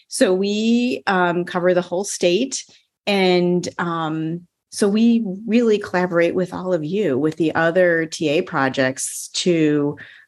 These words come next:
um, really just, you know, maximize our capacity.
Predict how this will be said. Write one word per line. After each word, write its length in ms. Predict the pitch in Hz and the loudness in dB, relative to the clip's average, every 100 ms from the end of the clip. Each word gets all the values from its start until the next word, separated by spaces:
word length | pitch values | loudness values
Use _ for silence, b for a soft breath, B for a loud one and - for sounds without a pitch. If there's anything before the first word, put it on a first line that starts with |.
| - | -4
um, 480 | 165 147 147 156 151 | 0 0 0 -2 2
really 300 | 165 160 156 | 2 4 2
just, 280 | 143 - _ - | -2 -10 _ -10
you 140 | 175 | -4
know, 140 | 135 135 | 0 0
maximize 680 | 147 147 - 165 139 135 | 0 -2 -4 -4 -2 -2
our 100 | 135 | -2
capacity. 840 | 135 - - 127 - - 123 104 - | -6 -10 -10 -10 -8 -6 -6 -6 -10